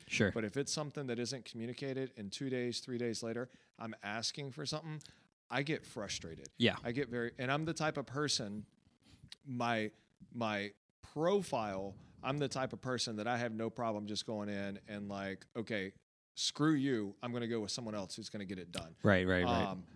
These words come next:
Speaker 2: but I've also learned that if I do that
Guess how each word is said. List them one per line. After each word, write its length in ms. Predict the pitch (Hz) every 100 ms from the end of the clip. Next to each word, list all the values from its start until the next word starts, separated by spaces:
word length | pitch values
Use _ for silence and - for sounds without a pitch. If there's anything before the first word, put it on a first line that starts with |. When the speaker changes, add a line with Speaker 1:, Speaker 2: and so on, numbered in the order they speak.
| - 113
Speaker 2:
but 140 | 123
I've 120 | 123
also 400 | 127 151 147 143
learned 540 | 123 123 117 110 107 110 -
that 140 | 120
if 120 | 110 113
I 100 | 110
do 380 | 104 110 143 135
that 360 | 110 101 101